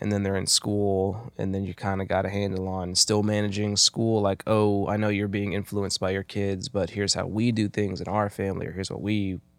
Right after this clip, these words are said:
w-, believe," whatever. Um, and then that balance gets thrown off, and it's all,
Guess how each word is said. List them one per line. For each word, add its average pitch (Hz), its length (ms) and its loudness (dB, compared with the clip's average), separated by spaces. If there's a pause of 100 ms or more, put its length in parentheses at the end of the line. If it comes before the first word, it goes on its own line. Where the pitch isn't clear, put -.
w-, - 180 -10
believe," 90 480 -2
whatever. 92 560 0 (800)
Um, 101 600 4 (240)
and 101 220 2
then 104 640 2
that 107 200 6
balance 101 720 4
gets 98 200 -2
thrown 92 240 -2
off, 80 260 -6
and 90 140 0
it's 101 120 -2
all, 95 360 0